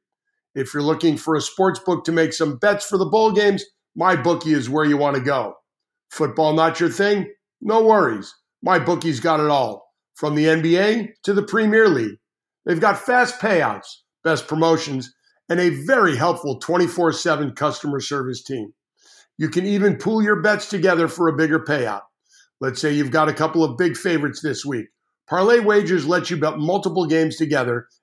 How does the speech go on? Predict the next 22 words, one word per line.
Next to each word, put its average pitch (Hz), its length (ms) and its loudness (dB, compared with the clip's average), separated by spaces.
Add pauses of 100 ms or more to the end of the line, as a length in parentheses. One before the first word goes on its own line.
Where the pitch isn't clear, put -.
and 151 80 -4
if 143 120 0
they 160 100 0
come 165 260 -2
through, 143 480 0
you 151 220 2
win 143 320 0
big. 135 260 0 (720)
MyBookie 190 540 2
has 143 180 0
more 180 240 2
lines 165 400 2
and 131 320 -8
better 170 300 4
odds 156 220 0
for 156 100 -6
the 139 100 -4
player 127 480 -4
than 135 280 -4
any 170 200 2
other 135 220 0
sports 131 340 -6